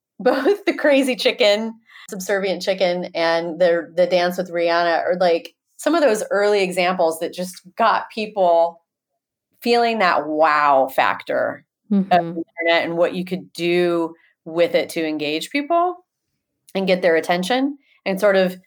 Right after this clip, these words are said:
Speaker 1: uh, that to me was sort of the birth of thinking about user-generated content as a great way to market. And then it moves into, like, the late two thousand, two thousand nine, I think we were remembering, for the iPhone,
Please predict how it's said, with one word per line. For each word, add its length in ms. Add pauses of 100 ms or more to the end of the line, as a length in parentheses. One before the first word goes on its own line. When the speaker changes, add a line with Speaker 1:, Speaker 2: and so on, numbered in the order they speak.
(180)
Speaker 1:
uh, 180
that 220
to 100
me 140
was 180
sort 180
of 60
the 80
birth 420
of 460
thinking 380
about 320
user-generated 1080
content 680 (560)
as 560 (100)
a 100
great 380
way 520
to 80
market. 480 (580)
And 120
then 120
it 100
moves 240
into, 520
like, 200
the 140
late 280
two 140
thousand, 880
two 100
thousand 380
nine, 540
I 80
think 200
we 120
were 500 (140)
remembering, 540
for 140
the 160
iPhone, 840